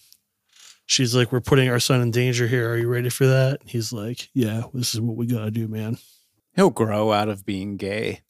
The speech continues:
Speaker 1: <laughs> I think these two are my favorite couple in the show right now.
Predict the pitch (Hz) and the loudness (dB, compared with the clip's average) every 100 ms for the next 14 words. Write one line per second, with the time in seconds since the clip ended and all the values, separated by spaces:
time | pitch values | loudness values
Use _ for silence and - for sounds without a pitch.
0 | _ - - _ - 151 175 185 156 170 | _ -20 -20 _ 2 6 6 4 2 0
1 | 165 - _ _ _ - 147 226 147 120 | -2 -8 _ _ _ 0 4 4 4 2
2 | - 120 107 107 - 110 110 117 117 - | 4 4 6 4 4 2 2 0 0 2
3 | 113 107 107 - 117 113 113 123 123 | 2 2 2 2 0 -2 -2 -2 -2